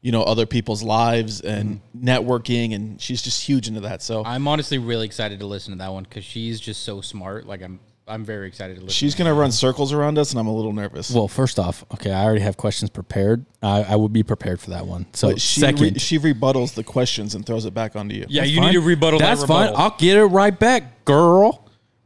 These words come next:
Speaker 3: And it's fun because we're gonna, like, gang up on you.
Speaker 1: That's fine. Uh, but previous podcasts that we've done, it would have to be, um, the Sinking Ships with Dale and, uh, Doctor Dan. So those were probably two of my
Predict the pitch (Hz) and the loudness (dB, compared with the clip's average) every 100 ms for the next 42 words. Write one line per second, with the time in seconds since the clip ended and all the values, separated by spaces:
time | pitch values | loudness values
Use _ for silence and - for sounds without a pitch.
0 | - 160 156 - 156 165 131 147 120 113 | 0 4 4 4 2 4 2 2 0 -2
1 | 127 127 120 117 107 101 95 _ - 107 | -2 2 4 4 4 2 -2 _ -6 -2
2 | 101 - 98 113 - - _ _ - 101 | -2 -4 -10 -16 -20 -20 _ _ -16 -14
3 | - - - - - 147 147 135 143 127 | -12 -12 -14 -16 -2 2 2 4 2 2
4 | - - - - 156 147 - 127 123 117 | -4 -16 -2 4 6 6 4 2 2 2
5 | 117 110 107 107 110 104 107 113 113 107 | 2 0 0 0 0 0 0 2 2 2
6 | 117 113 - 107 110 104 104 110 _ _ | 0 0 -2 -4 0 0 0 -4 _ _
7 | _ _ - 107 101 101 190 110 110 - | _ _ -6 -2 0 0 -2 -4 -8 -12
8 | - 117 - 120 117 110 107 107 101 107 | -8 -4 -2 -2 -4 -4 -6 -6 -8 -6
9 | 107 107 _ _ _ _ _ 113 107 104 | -6 -8 _ _ _ _ _ -4 -2 -2
10 | 101 104 98 101 - 107 110 - 104 101 | -2 -2 -2 -2 -2 -2 -2 -4 -6 -6
11 | 98 - - - 107 104 107 - 113 107 | -6 -8 -14 -10 -8 -8 -10 -8 -4 -4
12 | 104 107 107 104 - 110 104 101 107 98 | -4 -6 -6 -6 -6 -8 -8 -8 -10 -10